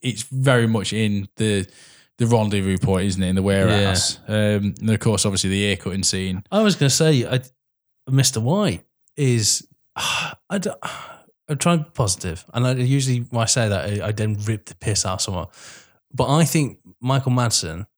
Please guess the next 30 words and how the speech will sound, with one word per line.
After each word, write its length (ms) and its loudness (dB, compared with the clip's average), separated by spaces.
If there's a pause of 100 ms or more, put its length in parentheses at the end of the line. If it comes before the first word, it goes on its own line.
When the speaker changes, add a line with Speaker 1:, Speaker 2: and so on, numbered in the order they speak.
(220)
Speaker 2:
has 120 -2
done 140 -2
an 100 2
incredible, 760 0
he's 140 -2
got 160 -2
an 60 0
incredible 360 2
career 300 -2
with 140 -2
someone 260 0
with 180 -2
very 280 0
little 180 -4
talent, 420 -6
and 120 -4
I 60 2
don't 280 2
wanna 140 0
be 120 0
that 160 -2
dick, 300 -4
but 140 -4
he, 100 4
he 320 4
rode 480 4
the 180 -4
coattails 440 -2
of 100 -6
this. 800 -6